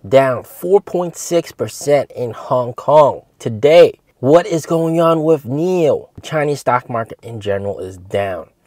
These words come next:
And this is all due to some pretty crazy, insane pump and dumps like you've never seen before. And this is absolutely gonna blow your mind, the outrageousness of this all. And of course, the new manager here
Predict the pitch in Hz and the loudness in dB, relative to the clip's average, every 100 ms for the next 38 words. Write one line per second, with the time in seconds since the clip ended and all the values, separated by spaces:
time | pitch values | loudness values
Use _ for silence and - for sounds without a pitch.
0 | _ - 113 107 160 - 147 139 147 143 | _ -12 -8 0 0 0 -6 0 6 6
1 | 139 113 - 135 135 - 113 - 104 95 | 6 0 -4 -2 -2 -6 -14 -10 -10 -10
2 | - _ _ - 262 262 226 - 202 196 | -14 _ _ -6 -4 -4 -8 -2 2 2
3 | 175 156 131 127 - 139 131 131 123 - | 0 -6 -8 -12 -6 -2 0 -2 -6 -12
4 | _ _ _ - 156 160 151 120 117 120 | _ _ _ -4 0 0 -2 0 2 2
5 | - _ _ _ 104 104 127 160 135 104 | -4 _ _ _ -8 -6 -6 -6 -6 -10
6 | 101 107 127 139 156 143 - 127 117 - | -8 -6 -4 -4 -6 -8 -10 -10 -10 -14
7 | - 107 101 - 98 101 107 120 123 135 | -12 -12 -10 -14 -10 -8 -8 -4 -2 -2
8 | - 131 123 120 117 107 95 107 117 123 | -6 -8 -6 -6 -6 -8 -10 2 4 4
9 | 120 107 104 82 - _ 120 113 107 _ | 0 -2 -4 -8 -16 _ -4 -2 -6 _
10 | _ _ _ - 123 78 135 151 123 - | _ _ _ -2 0 0 2 2 0 -12
11 | 87 - 95 87 92 90 92 73 - _ | -14 -14 -14 -10 -10 -6 -6 -6 -12 _
12 | - 156 151 123 147 123 - - - 113 | -2 0 0 2 2 2 0 -20 -8 -6
13 | 113 123 120 117 113 104 104 101 90 - | -4 -4 0 0 0 0 -2 -2 -4 -2
14 | 180 123 107 | 2 2 2